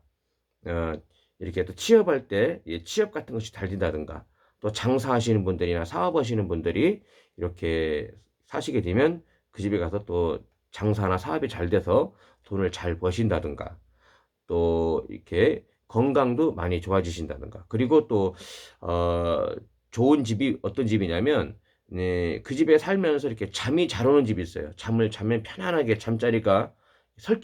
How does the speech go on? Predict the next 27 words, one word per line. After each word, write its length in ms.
이게 180
설장 560
같은 280
게 80
자지 260
않고 560
꿈자리가 460
사납지 400
않고 460
잠을 340
깊이 440
잘 440
자고 300
일어나는 420
집, 220
이런 240
집도 260
상당히, 680
예, 320
운기가 640
되게 280
좋은 340
집입니다. 580
어, 600
이사하실 640
때, 460
에, 760